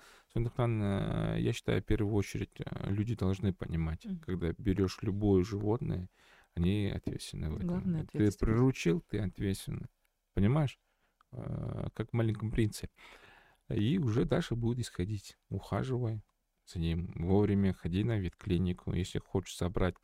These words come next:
Speaker 1: в отдых в Турцию, там, получи там ветсправку, установи чип. Сейчас, э, все идет цифровизация полностью. Щас у каждого кошки нормально, да, кто ведет, есть полностью цифровая там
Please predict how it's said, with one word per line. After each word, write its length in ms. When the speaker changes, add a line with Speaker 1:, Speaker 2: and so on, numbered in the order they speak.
Speaker 1:
в 60
отдых 340
в 100
Турцию, 380
там, 220
получи 460
там 220
ветсправку, 680
установи 580
чип. 400
Сейчас, 520
э, 760
все 300
идет 380
цифровизация 880
полностью. 600
Щас 320
у 140
каждого 460
кошки 380
нормально, 540
да, 100
кто 220
ведет, 400
есть 220
полностью 520
цифровая 760
там 540